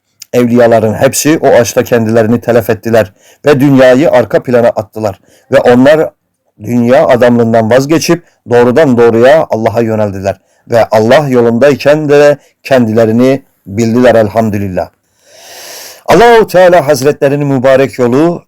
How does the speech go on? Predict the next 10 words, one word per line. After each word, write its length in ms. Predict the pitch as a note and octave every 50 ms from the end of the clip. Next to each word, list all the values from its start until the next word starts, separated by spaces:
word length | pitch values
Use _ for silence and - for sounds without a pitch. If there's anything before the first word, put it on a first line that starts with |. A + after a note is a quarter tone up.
| _
"Ölmezden 540 | B2 B2+ C3 B2+ B2 A#2+ G#2 G2+ B2+ B2+ B2 -
evvel 460 | A2+ A#2+ A2 A#2 A#2+ B2+ E3 E3 - - -
ölün 280 | B2+ C3+ C#3+ C3 B2
ki 340 | A#2 - C3 C#3 D3+ C#3 A#2
bir 180 | C3 C#3+ A#2+ A2
daha 220 | A#2 A2 A#2+ A#2
ölüm 380 | - - A2+ A2+ C#3 C#3 B2 G2+
görmeyin. 460 | A#2+ A#2+ A2+ G#2+ G#2 G2+ G2 F#2+ F#2+
Çünkü 480 | - - C#3+ C3 G#2+ - A#2+ A2 G2
ben 380 | A2 A#2+ B2+ C#3 D#3 E3 E3 E3